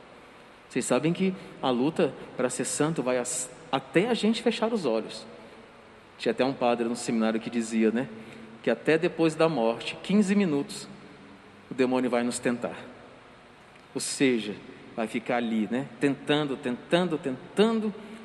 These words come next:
pra gente pecar e deixar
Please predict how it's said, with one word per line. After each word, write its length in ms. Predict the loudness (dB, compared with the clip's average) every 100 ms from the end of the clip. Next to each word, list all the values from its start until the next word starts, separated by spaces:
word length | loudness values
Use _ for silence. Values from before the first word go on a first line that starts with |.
| -18 -20 -6
pra 160 | -4
gente 280 | -2 -2 -2
pecar 680 | -2 -2 0 0 2 0 -6 -14 -18 -20 -20 -20 -20 -6
e 80 | -2
deixar 580 | 2 2 2 0 0 -2